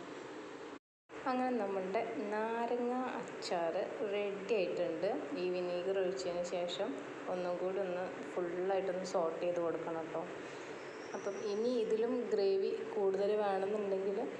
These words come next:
ചൂടുവെള്ളം ഒഴിച്ച് കൊടുക്കാം കേട്ടോ. ചൂടുവെള്ളം ഒഴിച്ചാൽ കുറച്ചും കൂടി ഗ്രേവി ആയിട്ട് കിട്ടും. ഇത് മിക്കവാറും ഇത് കുറച്ചും കൂടി കഴിഞ്ഞാൽ ഡ്രൈ ആയി മാറും. പിന്നെ അത് നല്ലൊരു ടേസ്റ്റായിട്ട് വരും. ഇടയ്ക്ക് ഉപ്പ് ചെക്ക് ചെയ്യണം കേട്ടോ. ഞാൻ ഉപ്പ് ചെക്ക് ചെയ്തിട്ടുണ്ട്.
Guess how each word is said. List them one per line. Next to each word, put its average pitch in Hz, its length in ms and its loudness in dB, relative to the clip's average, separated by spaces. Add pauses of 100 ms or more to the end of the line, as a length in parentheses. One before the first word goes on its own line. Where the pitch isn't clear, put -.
(400)
ചൂടുവെള്ളം 208 680 2 (300)
ഒഴിച്ച് 202 360 2
കൊടുക്കാം 95 360 0
കേട്ടോ. 95 180 -2 (480)
ചൂടുവെള്ളം 196 500 0
ഒഴിച്ചാൽ 214 440 -2
കുറച്ചും 196 340 -2
കൂടി 190 260 2
ഗ്രേവി 190 280 0
ആയിട്ട് 185 240 -2
കിട്ടും. 190 220 -4
ഇത് 214 120 -2 (140)
മിക്കവാറും 220 480 4
ഇത് 220 140 4 (260)
കുറച്ചും 196 260 0
കൂടി 196 200 0
കഴിഞ്ഞാൽ 196 340 2
ഡ്രൈ 175 180 2 (180)
ആയി 175 200 2
മാറും. 165 260 -2 (960)
പിന്നെ 202 360 0
അത് 240 80 4 (140)
നല്ലൊരു 214 600 2 (1000)
ടേസ്റ്റായിട്ട് 214 640 0
വരും. 185 400 2
ഇടയ്ക്ക് 190 340 -2 (100)
ഉപ്പ് - 280 0
ചെക്ക് 220 280 0
ചെയ്യണം 185 200 2
കേട്ടോ. 170 140 0
ഞാൻ 170 200 0
ഉപ്പ് 165 260 -2
ചെക്ക് 180 260 0
ചെയ്തിട്ടുണ്ട്. 165 540 0